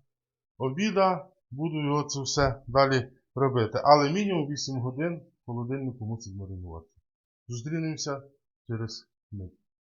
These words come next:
Так, друзі, для вас пройшла мить, для мене годин вісімнадцять. Можна, в принципі, раніше, але мені так вийшло. Будемо тепер запікати наше м'ясо. Я поставив чуть-чуть раніше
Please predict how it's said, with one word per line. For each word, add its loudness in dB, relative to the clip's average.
Так, 10
друзі, 2
для 10
вас 10
пройшла 4
мить, 6
для 4
мене 6
годин 4
вісімнадцять. 4
Можна, 4
в 0
принципі, -2
раніше, 4
але 8
мені 4
так 2
вийшло. 4
Будемо 0
тепер 2
запікати 2
наше 4
м'ясо. 4
Я 10
поставив 8
чуть-чуть -4
раніше 4